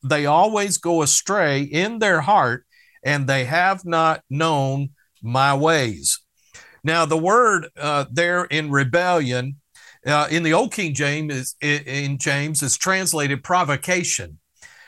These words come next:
And it, it's from the word meribah,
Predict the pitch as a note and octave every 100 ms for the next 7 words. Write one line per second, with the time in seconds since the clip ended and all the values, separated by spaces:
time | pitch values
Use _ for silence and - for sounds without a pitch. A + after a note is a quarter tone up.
0 | - - E3 E3 E3+ E3 E3 - - -
1 | G#3+ A#3+ C4+ G3+ F3 E3 A3 G3 D#3 D3+
2 | - - C3+ D3+ G3 A3 G#3+ C#3 B2+ A#2
3 | A#2 C#3 D3+